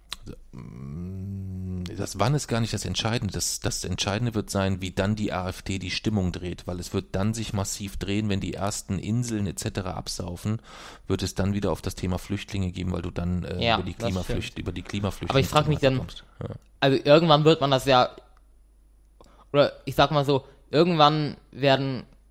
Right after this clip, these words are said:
Speaker 2: wird das Thema Klimawandel leugnen nicht mehr salonfähig sein.
Speaker 1: Nein, nein, natürlich nicht.
Speaker 2: Weil
Speaker 1: Natürlich
Speaker 2: irgendwann
Speaker 1: nicht.
Speaker 2: lässt sich das auch nicht mehr schön.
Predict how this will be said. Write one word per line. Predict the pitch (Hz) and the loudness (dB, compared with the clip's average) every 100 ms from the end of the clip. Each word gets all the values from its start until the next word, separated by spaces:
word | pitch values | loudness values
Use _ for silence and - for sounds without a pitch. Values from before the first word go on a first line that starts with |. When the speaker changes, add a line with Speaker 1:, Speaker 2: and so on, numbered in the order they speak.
| _ _ _ _ | _ _ _ _
Speaker 2:
wird | - 131 131 | -10 -4 -2
das | 127 | -2
Thema | - 143 127 | -2 0 0
Klimawandel | - 151 139 135 135 | -2 4 4 4 4
leugnen | 131 131 127 | 4 4 0
nicht | 127 | 2
mehr | 127 | 2
salonfähig | 127 123 127 107 98 - | 4 4 2 -2 -6 -6
sein. | - 98 - | -6 -6 2
Speaker 1:
Nein, | 156 196 | 6 8
nein, | 165 | 8
natürlich | 110 - 185 110 | 4 2 2 0
nicht. | - 117 | 0 2
Speaker 2:
Weil | 120 117 | 2 0
Speaker 1:
Natürlich | - - | 0 4
Speaker 2:
irgendwann | 151 160 151 | 6 8 8
Speaker 1:
nicht. | 160 | 8
Speaker 2:
lässt | - | 6
sich | |
das | 147 123 | 4 2
auch | 113 | 2
nicht | 107 | 0
mehr | 110 | -2
schön. | - - | -4 -10